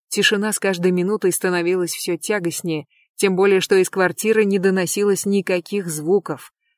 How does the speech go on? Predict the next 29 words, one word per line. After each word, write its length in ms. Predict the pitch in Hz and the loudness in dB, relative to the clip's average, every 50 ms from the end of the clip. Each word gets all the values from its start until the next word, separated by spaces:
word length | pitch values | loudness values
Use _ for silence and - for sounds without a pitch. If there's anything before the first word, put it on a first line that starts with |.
| _ _ _ - | _ _ _ -8
Я 200 | - 208 226 220 | -2 -2 -2 0
надавила 560 | 202 190 180 175 180 175 165 202 208 190 180 | 0 -2 2 2 2 2 4 4 4 4 2
на 160 | 175 175 190 185 | 2 2 2 0
звонок 480 | 165 175 180 170 170 185 185 - - | 0 0 0 0 0 -2 -2 -4 -2
ещё 380 | 175 165 156 - - - 202 220 | -4 -2 -2 -2 -2 -2 0 0
раз, 400 | 220 214 208 - - - - - _ _ - | 0 0 -2 -2 -6 -8 -10 -16 _ _ -6
но 200 | 175 190 196 185 | -2 -2 -2 0
когда 320 | - 185 180 170 190 180 | -2 -4 -2 0 0 2
и 140 | 170 165 160 | 2 4 4
это 220 | 180 220 - 233 220 | 2 2 0 -2 -4
не 120 | 214 208 | -4 -4
сработало, 640 | - 214 196 196 185 196 196 - 196 190 185 175 170 _ _ _ _ _ _ - | -2 0 0 2 2 2 0 2 2 0 0 0 -2 _ _ _ _ _ _ 0
достала 500 | 196 208 214 208 - 247 240 226 208 185 | 2 2 2 2 2 2 2 4 2 0
отмычку 560 | 180 - 170 185 214 233 - - - 214 202 | 0 -2 -4 -4 -4 -4 -6 -6 -2 -2 -2
и 60 | 190 | 0
принялась 640 | - 208 202 202 185 170 160 151 156 175 - - | 0 0 0 0 0 -2 -2 -2 -4 -4 -6 -6
орудовать 560 | 202 190 180 170 156 147 147 131 139 - - - | -6 -4 -2 -2 -2 -4 -4 -8 -8 -10 -10 -8
ею. 380 | 156 151 143 123 113 95 - _ _ _ _ _ _ _ _ _ _ - | -6 -6 -6 -6 -10 -14 -20 _ _ _ _ _ _ _ _ _ _ -12
«Вы 260 | 202 190 180 185 185 | -8 -4 -2 -2 -2
что, 280 | 180 - - - 226 208 | -2 -4 2 2 2 4
это 260 | 185 170 156 - 175 | 4 0 0 -2 -2
же 120 | 170 190 | -2 0
расценивается 720 | 190 196 202 196 - - 226 208 208 202 190 190 175 - 180 | 2 2 2 2 2 0 0 0 2 2 2 2 2 0 0
как 200 | - 196 - - | -2 -4 -2 -2
незаконное 580 | 202 196 185 196 180 - 220 214 202 196 190 | -4 -2 0 -2 0 0 0 0 2 0 -2
проникновение 760 | - - 202 196 196 190 - - 196 196 202 220 214 196 185 | 0 0 0 0 0 -2 -2 -2 -2 0 0 0 0 0 -2
в 80 | 175 - | -2 -2
чужое 320 | - 202 180 190 214 202 | -2 -2 2 4 4 4
жилище», 640 | 180 160 208 226 233 240 185 - - - 170 139 - | 4 4 2 2 2 2 -2 -2 -4 -6 -6 -8 -10